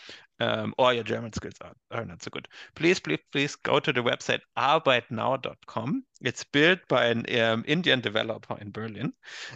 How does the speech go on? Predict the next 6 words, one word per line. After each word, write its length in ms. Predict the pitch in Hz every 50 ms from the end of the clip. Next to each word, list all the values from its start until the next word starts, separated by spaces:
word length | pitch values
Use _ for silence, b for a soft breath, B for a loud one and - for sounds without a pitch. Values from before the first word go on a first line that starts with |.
| B _ -
And 240 | 123 127 131 120 -
it's, 300 | 135 127 127 - - - _
it's 380 | - 123 131 127 - - - -
really 380 | 131 151 175 196 196 202 190 160
good 300 | - 151 160 170 165 - B B B B B B _ -
because 600 | 127 - - - 165 160 165 170 180 185 -